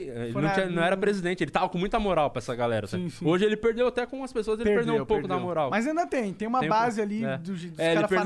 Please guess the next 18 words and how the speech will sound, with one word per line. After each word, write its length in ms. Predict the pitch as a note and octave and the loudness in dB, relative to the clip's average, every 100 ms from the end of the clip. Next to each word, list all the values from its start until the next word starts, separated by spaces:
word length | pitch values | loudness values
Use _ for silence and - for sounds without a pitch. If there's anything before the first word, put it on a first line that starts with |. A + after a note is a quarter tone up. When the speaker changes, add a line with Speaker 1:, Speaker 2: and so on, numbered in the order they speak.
| G3 | 2
Speaker 1:
um 20 | |
Speaker 2:
fanático. 80 | F3 | 2
Speaker 1:
pouco, 220 | F#3+ G3 | 0 0
esses 200 | F#3 F3 | -2 0
dias 160 | F3+ E3 | -2 -2
eu 80 | |
botei 260 | E3 E3 E3+ | -2 -4 -4
um 60 | E3 | -4
trechozinho 560 | E3 D#3 D3 C3 D#3 | -4 -4 -6 -4 -4
de 40 | D3 | -4
uma 160 | C#3 | -8
piada 400 | C3 C#3 D3+ C#3+ | -8 -6 -4 -6
que 120 | B2+ | -8
eu, 80 | B2 - - _ | -10 -14 -20 _
que 80 | - | -12
eu 80 | A#2+ | -8
falei 200 | B2 B2+ | -6 -6
assim, 280 | B2 B2 | -8 -12